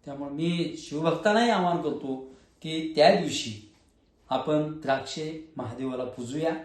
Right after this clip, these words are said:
भगवान शंकराला पूजूया, आणि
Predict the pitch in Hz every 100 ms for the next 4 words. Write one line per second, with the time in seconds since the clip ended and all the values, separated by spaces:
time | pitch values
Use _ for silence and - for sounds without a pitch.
0 | - _ _ _ 113 117 123 - 123 -
1 | 113 110 131 123 143 170 175 175 - -
2 | _ - 113 123 123